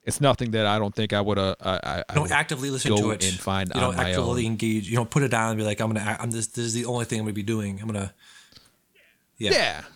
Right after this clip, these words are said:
Speaker 1: Not, not to, like, uh, to be rude about it, but I, I'd find a playlist. I'd be like, "Oh, Phoebe Bridgers Radio,"
Speaker 2: Yes.
Speaker 1: and then I'd, like, you know, listen to that
Speaker 2: Yes.
Speaker 1: stuff. But, like, w-, if,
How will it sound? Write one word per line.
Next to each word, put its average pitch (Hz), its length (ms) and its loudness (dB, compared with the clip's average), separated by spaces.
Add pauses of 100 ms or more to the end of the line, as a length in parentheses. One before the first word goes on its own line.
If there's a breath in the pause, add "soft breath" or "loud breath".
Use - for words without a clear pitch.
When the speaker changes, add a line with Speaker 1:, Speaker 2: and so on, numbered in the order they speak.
(120)
Speaker 1:
Not, 233 320 4
not 214 180 2
to, 214 120 4
like, 160 340 4
uh, 120 380 4 (200)
to 123 160 2
be 117 140 0
rude 147 180 6
about 101 300 2
it, 95 60 -4
but 113 100 4
I, 117 160 4
I'd 120 260 2
find 139 260 2
a 107 40 2
playlist. 131 520 4
I'd 113 120 2
be 123 60 6
like, 101 200 4
"Oh, 147 160 8
Phoebe 131 320 4
Bridgers 123 580 4
Radio," 139 520 6
Speaker 2:
Yes. 185 100 -2 (720)
Speaker 1:
and 110 180 0
then 110 200 4
I'd, 98 240 2
like, 101 360 0 (220)
you - 80 -8
know, 92 220 -2 (100)
listen 104 280 0
to 95 40 2
that 110 200 2
Speaker 2:
Yes. 127 100 2
Speaker 1:
stuff. 90 320 -2 (480)
But, 104 160 0
like, 98 260 2 (240)
w-, - 100 -2
if, - 220 0